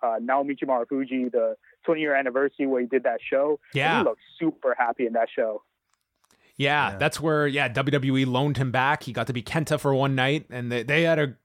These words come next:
Speaker 2: a great match together. So, I mean, that's kind of,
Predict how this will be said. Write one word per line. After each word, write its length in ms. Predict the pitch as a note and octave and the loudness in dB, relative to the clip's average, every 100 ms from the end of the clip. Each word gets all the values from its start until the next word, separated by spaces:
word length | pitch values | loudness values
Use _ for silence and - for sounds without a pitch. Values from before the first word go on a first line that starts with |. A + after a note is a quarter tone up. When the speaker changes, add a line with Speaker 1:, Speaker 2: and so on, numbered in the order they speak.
| - | -6
Speaker 2:
a 100 | C#3+ | -4
great 260 | B2+ C#3+ E3+ | 0 0 2
match 300 | C#3 A#2+ - | -2 -2 -6
together. 400 | A2 G#2 F#2+ F2+ | -4 -2 -2 -6
So, 380 | - B2+ B2 - - - - - - | -2 0 -2 -4 -20 -20 -20 -10 -2
I 120 | A#3+ | 0
mean, 140 | A#3 | 2
that's 260 | A3+ A3 - | 2 0 0
kind 220 | G3+ G3+ | 0 2
of, 280 | E3+ B2 | 0 -2